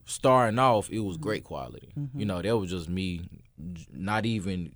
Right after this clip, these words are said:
Speaker 1: going in a business. That was just me having a camera. So
Speaker 2: Mm-hmm.
Speaker 1: for where I was at, it was great.
Speaker 2: And so that's comparable to what do you,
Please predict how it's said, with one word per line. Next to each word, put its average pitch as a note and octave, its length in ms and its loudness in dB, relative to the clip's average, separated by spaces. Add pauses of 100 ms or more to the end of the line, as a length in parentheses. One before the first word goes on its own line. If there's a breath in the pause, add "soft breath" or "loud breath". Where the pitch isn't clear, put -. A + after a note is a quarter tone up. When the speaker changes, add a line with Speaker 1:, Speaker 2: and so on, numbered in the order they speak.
Speaker 1:
going G2+ 400 0
in F2+ 160 -2
a D#2+ 40 -6
business. G#2+ 540 0
That A2 100 0
was G2+ 120 0
just F2 100 -6
me F#2 120 -2
having E2+ 240 -6
a - 40 -14
camera. G2 360 -6 (320)
So D3+ 60 -6
Speaker 2:
Mm-hmm. A#2+ 260 -6
Speaker 1:
for D#2+ 200 -10
where E2 100 -2
I G#2 140 4
was F2 180 -2
at, E2+ 120 -6
it E2+ 40 -4
was D#2 120 -6
great. D2+ 260 -10 (220)
Speaker 2:
And F3 140 -2
so D#3+ 200 0
that's D#3 160 0
comparable D#3+ 540 0
to - 180 -6
what D#3 240 0
do D#3 80 0
you, D3 420 0